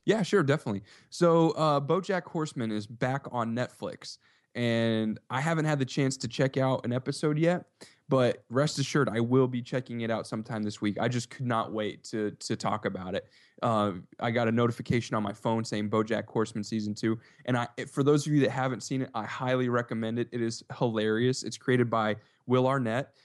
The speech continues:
who Will Arnett basically is comedy gold. He's played it, several roles from Arrested Development to thirty Rock. He's, he was the voice of Batman in the Lego Movie. He's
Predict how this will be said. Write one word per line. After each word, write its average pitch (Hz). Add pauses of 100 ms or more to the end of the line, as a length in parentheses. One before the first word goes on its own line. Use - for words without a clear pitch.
(220)
who 127
Will 120
Arnett 120
basically 120
is 104
comedy 113
gold. 113
He's 110
played 113
it, 78
several 117
roles 110 (360)
from 107
Arrested 120
Development 110
to 101 (100)
thirty 131
Rock. 123 (500)
He's, 110
he 131
was 107
the 113
voice 120
of 107
Batman 117
in 107
the 101
Lego 120
Movie. 120 (260)
He's 117